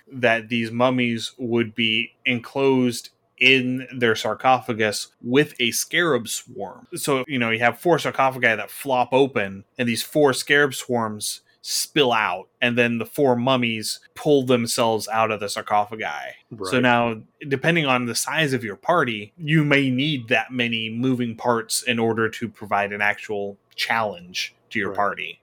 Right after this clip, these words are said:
Speaker 2: The other way to do it that would be kind of fun is that they're actually encased within the mummy. So you slay the mummy, the mummy falls apart as the mummy, the
Speaker 1: Oh,
Speaker 2: scarab
Speaker 1: yeah.
Speaker 2: come out after that. And again, that gives a little second burst to go as well.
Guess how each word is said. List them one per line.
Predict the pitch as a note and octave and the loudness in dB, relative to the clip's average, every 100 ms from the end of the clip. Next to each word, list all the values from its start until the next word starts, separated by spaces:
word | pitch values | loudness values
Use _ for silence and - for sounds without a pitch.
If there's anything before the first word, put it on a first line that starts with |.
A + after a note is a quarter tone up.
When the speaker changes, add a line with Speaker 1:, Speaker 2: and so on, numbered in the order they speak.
| - | -6
Speaker 2:
The | C3 A#2+ | 0 2
other | A#2+ | 4
way | A2 G#2 | 4 4
to | G2+ | 4
do | A2 | 4
it | G#2+ | 4
that | G2 | 2
would | G2 | 2
be | G#2 | 2
kind | - F#2+ | 2 0
of | F#2+ | 2
fun | G2+ G2 | 2 2
is | F#2+ | 2
that | G2 F2+ | 2 0
they're | G2+ F#2 | 0 0
actually | F#2+ - G2 F#2 - | 0 0 -2 -2 -2
encased | A2+ B2 G2+ - | 2 4 4 2
within | G#2+ G#2+ | 0 0
the | F#2+ | -2
mummy. | F#2 G#2+ G2+ E2+ E2+ | 0 2 2 -2 -10
So | - - | -2 0
you | F#2+ | 0
slay | F2+ - A#2+ A#2 | -2 0 4 4
the | G2 | 4
mummy, | G2 G#2 F#2+ | 2 2 2
the | F2+ | 0
mummy | F#2 F2 | -2 -4
falls | E2 - G2 F#2 F2 | -10 -4 -2 -2 -6
apart | - G#2+ G2 - | -2 0 0 0
as | G#2+ F#2 | -2 0
the | |
mummy, | F#2+ F#2 G#2+ | -2 -2 -2
the | B2 | 4
Speaker 1:
Oh, | D3 | 4
Speaker 2:
scarab | A#2 G2 F#2 | 6 4 2
Speaker 1:
yeah. | - - | -2 -4
Speaker 2:
come | - - | -4 0
out | A2 G2 - - | 0 0 -4 -2
after | A2+ - F#2+ | -2 -2 -2
that. | G2 F2+ | 0 -2
And | D#2+ | -4
again, | G2 G2 G#2 | -4 2 2
that | F#2 G2 | 2 0
gives | G2+ F#2 | 0 0
a | G#2+ | -2
little | G2+ F#2 | 0 0
second | F2 B2+ A2 G2 F#2+ | 2 2 2 -2 -2
burst | G2 - | -2 0
to | A2 | 0
go | G2 F2 | 0 0
as | F2 | -2
well. | F#2+ F2 D#2+ | 0 -2 -4